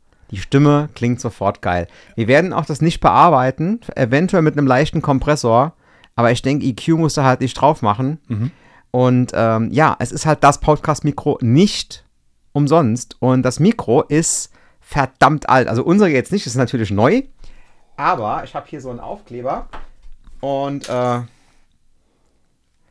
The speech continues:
Speaker 1: fünfzig Jahre S M sieben B,
Speaker 2: Boah.
Speaker 1: Leute. Fünfzig Jahre.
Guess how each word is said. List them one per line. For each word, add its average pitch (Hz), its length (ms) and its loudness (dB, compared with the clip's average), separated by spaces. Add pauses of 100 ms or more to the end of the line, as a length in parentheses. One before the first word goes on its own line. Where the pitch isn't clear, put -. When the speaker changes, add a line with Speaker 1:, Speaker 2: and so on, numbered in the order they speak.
(360)
Speaker 1:
fünfzig - 1000 0
Jahre 170 600 2
S 135 200 0
M 135 240 -2
sieben 127 380 -4
B, 131 240 2
Speaker 2:
Boah. 87 160 -8
Speaker 1:
Leute. 92 380 -2 (320)
Fünfzig - 800 -4
Jahre. 120 500 4